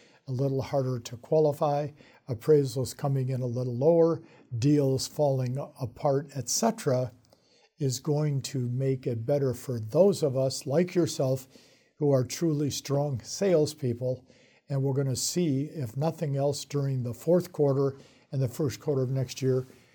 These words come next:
we're gonna see a decline in the number of agents selling real estate, because so many have done nothing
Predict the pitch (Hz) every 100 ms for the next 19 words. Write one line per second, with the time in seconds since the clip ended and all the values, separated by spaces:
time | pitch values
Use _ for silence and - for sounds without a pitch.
0 | _ _ 143 135 139 120 - 139 123 120
1 | 160 147 139 123 123 127 131 127 120 127
2 | 127 - 123 113 - 143 127 120 123 131
3 | 120 - 123 127 - 123 117 117 - -
4 | - - _ - - 170 156 165 175 135
5 | 113 - - _ _ _ 139 127 139 127
6 | 123 147 135 - 98